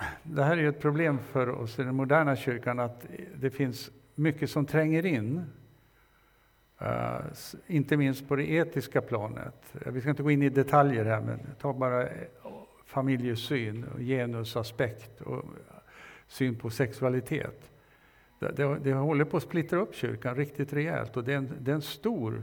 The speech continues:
fråga egentligen i botten. Och det här är ett besvär, ett riktigt besvär helt enkelt. Men om vi då håller oss till Kristus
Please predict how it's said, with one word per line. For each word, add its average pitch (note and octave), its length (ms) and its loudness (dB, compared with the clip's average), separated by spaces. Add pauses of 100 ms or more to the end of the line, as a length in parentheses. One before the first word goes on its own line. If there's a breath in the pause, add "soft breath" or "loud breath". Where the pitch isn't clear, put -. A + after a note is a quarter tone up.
(140)
fråga C3 480 -2
egentligen C#3+ 640 -4
i A#2+ 80 -6
botten. C3 560 -8 (2250 soft breath)
Och C#3+ 100 2
det C#3+ 80 6
här E3+ 200 4
är E3 100 2
ett D3 140 -4
besvär, G#3 720 0 (240)
ett C3 160 -6
riktigt D3+ 300 -4
besvär D#3 440 -4
helt - 300 -8
enkelt. - 440 -12 (2250 soft breath)
Men D#3 180 2
om F3 120 4
vi F3 100 6
då D#3+ 300 2
håller G#3+ 500 -2
oss D#3+ 160 0
till D3 120 -6
Kristus - 840 -4